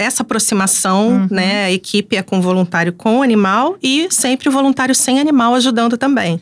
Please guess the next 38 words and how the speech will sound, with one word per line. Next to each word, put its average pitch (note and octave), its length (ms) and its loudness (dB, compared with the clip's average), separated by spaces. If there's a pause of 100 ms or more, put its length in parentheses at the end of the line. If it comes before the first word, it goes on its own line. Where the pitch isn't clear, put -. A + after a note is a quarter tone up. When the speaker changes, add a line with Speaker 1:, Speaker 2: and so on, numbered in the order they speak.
(160)
Speaker 2:
Mas A#3 140 0
é C4+ 80 0
o C4+ 60 0
mesmo, E4 400 0
o C4 160 0
mesmo C#4+ 460 2
que C4 160 0
vai A#3+ 220 0
no G#3+ 160 2
inca? B3 380 2
É F#3+ 180 0
o G#3 60 2
mesmo B3 260 4
cachorro A#3 420 0
que G3+ 140 0
vai B3+ 220 -2
ou C#4 60 2
Speaker 1:
Depende A#3 400 2
Speaker 2:
muda? C4 120 0
Speaker 1:
da B3+ 120 0
disponibilidade B3 800 -2
da A#3+ 80 0
pessoa. F#3+ 520 0
Às F3+ 80 0
vezes A#3 440 0
tem B3+ 200 -2
disponibilidade, G#3 960 0
flexibilidade G3 720 0
no F#3+ 80 2
horário F#3 280 0
de - 120 -2
trabalho, G3 680 -2
aí F#3+ 220 -2
pode G3+ 460 0
fazer G3+ 340 -2
a G3+ 60 0
visita G3 360 -2
semanal. G3 640 0